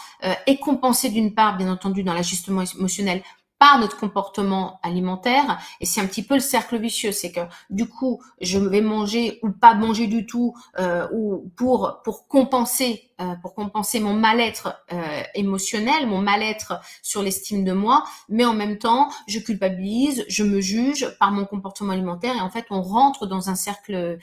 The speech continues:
vicieux. Euh, avec souvent une,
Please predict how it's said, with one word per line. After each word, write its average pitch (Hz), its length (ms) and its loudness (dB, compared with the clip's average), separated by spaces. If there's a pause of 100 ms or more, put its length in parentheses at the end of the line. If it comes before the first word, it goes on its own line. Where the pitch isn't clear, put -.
(200)
vicieux. 175 360 -6 (680)
Euh, 165 360 -4 (100)
avec 196 220 -2
souvent 233 420 0
une, 180 260 -2